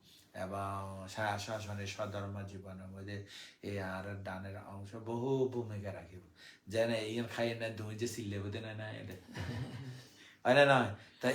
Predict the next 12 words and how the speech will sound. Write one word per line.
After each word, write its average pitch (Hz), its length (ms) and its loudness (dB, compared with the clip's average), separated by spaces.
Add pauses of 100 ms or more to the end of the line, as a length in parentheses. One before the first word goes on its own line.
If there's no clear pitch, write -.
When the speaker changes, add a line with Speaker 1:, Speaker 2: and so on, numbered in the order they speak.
Speaker 1:
এটা 156 200 10
সিলে 127 300 4
দে 135 140 2
কি 127 180 0
সিলে 104 300 -2
দে 101 200 -4
রে? 98 140 -4
জ্ঞান 117 320 4
সিলে 117 260 2
দে 113 160 -2
না, 143 140 -2
না? 113 220 -4